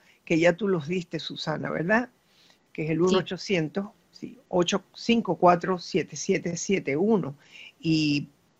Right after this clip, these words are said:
Speaker 1: proporciona servicios de salud mental, evaluación y tratamiento para personas en crisis. Y por lo general, eh, cuando tenemos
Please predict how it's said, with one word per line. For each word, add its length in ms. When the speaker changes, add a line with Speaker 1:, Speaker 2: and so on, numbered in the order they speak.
Speaker 1:
proporciona 640
servicios 540
de 80
salud 320
mental, 580
evaluación 840
y 80
tratamiento 720
para 260
personas 520
en 100
crisis. 460
Y 100
por 180
lo 120
general, 600
eh, 280
cuando 260
tenemos 580